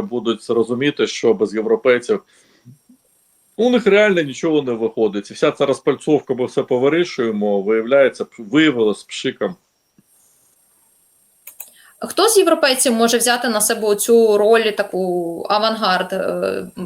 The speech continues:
Speaker 2: ава-, авангардом стати? Велика Британія все-таки чи Франція?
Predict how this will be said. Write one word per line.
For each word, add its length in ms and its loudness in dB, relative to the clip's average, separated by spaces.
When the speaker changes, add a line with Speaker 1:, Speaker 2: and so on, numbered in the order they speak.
Speaker 2:
ава-, 360 0
авангардом 640 0
стати? 500 -4
Велика 260 2
Британія 520 2
все-таки 520 0
чи 160 -2
Франція? 720 0